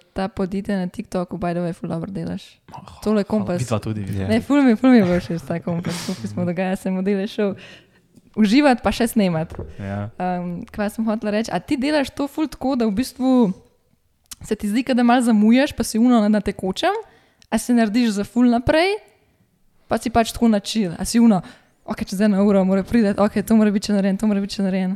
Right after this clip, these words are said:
Speaker 2: Mm, ko se me sprašuješ specifično za Kompas, a za vse nasploh, kaj
Speaker 1: Za,
Speaker 2: delam?
Speaker 1: nasploh, nasploh.
Speaker 2: Nasploh je ponavadi kar vnaprej.
Speaker 1: Vse naprej imaš.
Speaker 2: Ja, imam
Speaker 1: Si
Speaker 2: tak,
Speaker 1: organiziran človek.
Speaker 2: ja, ja,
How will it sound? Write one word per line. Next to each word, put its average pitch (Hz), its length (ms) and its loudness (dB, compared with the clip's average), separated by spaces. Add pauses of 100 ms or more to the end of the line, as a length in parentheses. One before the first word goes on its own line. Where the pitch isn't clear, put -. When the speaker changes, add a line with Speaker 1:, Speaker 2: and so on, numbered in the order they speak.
(120)
Speaker 2:
Mm, 107 600 -6 (680)
ko - 100 -16
se 101 100 -8
me 107 60 -4
sprašuješ 104 340 -6
specifično 117 480 -8
za 95 120 -6
Kompas, 139 340 -2
a 110 60 -4
za 98 100 -6
vse 98 220 -8
nasploh, 104 340 -2
kaj - 140 -6
Speaker 1:
Za, 180 100 -6
Speaker 2:
delam? 202 160 0
Speaker 1:
nasploh, 214 400 2
nasploh. 185 320 -4
Speaker 2:
Nasploh 117 680 2
je 127 120 0
ponavadi 104 560 0
kar 104 320 -2
vnaprej. 85 480 -10 (560)
Speaker 1:
Vse - 260 -10
naprej 180 320 -8
imaš. 175 160 -8
Speaker 2:
Ja, 92 380 -4
imam 101 220 -6
Speaker 1:
Si 101 120 -4
Speaker 2:
tak, 226 140 4
Speaker 1:
organiziran 208 440 0
človek. - 300 -10
Speaker 2:
ja, 104 160 0 (140)
ja, 87 180 -6